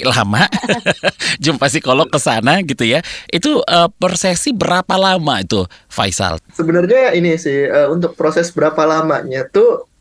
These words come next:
Speaker 2: tergantung lagi berapa ramai ya. Kalau misalnya
Speaker 1: Nah,
Speaker 2: aku dari jam
Speaker 1: hmm.
Speaker 2: tujuh udah standby di puskesmas,
Speaker 1: Mhm.
Speaker 2: mungkin jam delapan atau jam sembilan tuh aku udah naik untuk konsultasi
Speaker 1: Iya.
Speaker 2: gitu, dan jam sepuluh udah pulang. Tapi kalau lagi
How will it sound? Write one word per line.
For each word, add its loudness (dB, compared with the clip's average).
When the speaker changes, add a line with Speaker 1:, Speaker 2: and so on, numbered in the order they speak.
Speaker 2:
tergantung 0
lagi 2
berapa -2
ramai 0
ya. -2
Kalau 2
misalnya -2
Speaker 1:
Nah, 2
Speaker 2:
aku -2
dari 0
jam 0
Speaker 1:
hmm. -2
Speaker 2:
tujuh -2
udah 0
standby 0
di -6
puskesmas, -4
Speaker 1:
Mhm. -4
Speaker 2:
mungkin 0
jam 2
delapan 0
atau -2
jam 0
sembilan -2
tuh 0
aku 2
udah 2
naik 0
untuk -8
konsultasi -2
Speaker 1:
Iya. -2
Speaker 2:
gitu, -4
dan 0
jam -12
sepuluh -2
udah 0
pulang. -4
Tapi -2
kalau 2
lagi 0